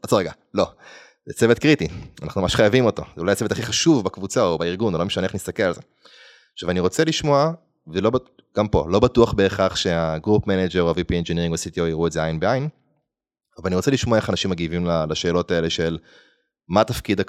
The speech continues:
הצוות בעיניכם. אם היינו עושים שינויים מרחיקי לכת בצוות, טיפה ריאורג, אה, מה הייתם עושים עם זה? עכשיו, כשאני שומע אנשים שמדברים בביטחון על פירוק ו-,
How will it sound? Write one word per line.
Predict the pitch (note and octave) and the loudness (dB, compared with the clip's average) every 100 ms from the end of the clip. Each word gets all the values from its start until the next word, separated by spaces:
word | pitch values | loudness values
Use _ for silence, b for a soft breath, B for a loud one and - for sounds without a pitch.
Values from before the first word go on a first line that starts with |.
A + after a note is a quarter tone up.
| - | -6
הצוות | - - F#2 F2 | -4 0 0 0
בעיניכם. | D#2+ D#2+ E2 D#2 D2 _ _ _ _ _ _ _ _ _ - | -4 -6 -6 -8 -8 _ _ _ _ _ _ _ _ _ -6
אם | A2+ | 0
היינו | B2+ | 2
עושים | B2+ - B2 | 2 0 -2
שינויים | G#2+ G2+ G2+ | 0 2 2
מרחיקי | F#2+ - G2 | 0 -2 0
לכת | F#2+ F2+ E2+ | 0 -2 -4
בצוות, | D#2+ - D2 D#2 | -8 -6 -6 -8
טיפה | - - | -6 -2
ריאורג, | F2+ F#2 D2+ D2 D2 - _ _ _ _ _ _ _ | 0 2 0 -2 -6 -20 _ _ _ _ _ _ _
אה, | F2 E2+ E2+ | -8 -8 -4
מה | G2 | -4
הייתם | G#2 G2+ | -2 -2
עושים | F2+ F#2+ F2+ | -2 -2 -4
עם | |
זה? | D2+ - - - | -6 -10 -20 -12
עכשיו, | - G2+ F2+ | -2 0 0
כשאני | G2 A2+ | -2 0
שומע | - B2 B2 | 2 4 4
אנשים | A2+ - G#2+ | 2 0 -4
שמדברים | G#2+ F#2+ F#2+ | -2 -2 -2
בביטחון | G2 F#2+ - G2 F#2 | -2 -4 -2 -2 0
על | F2+ | -2
פירוק | - E2+ F#2 | -4 -2 -2
ו-, | - | -4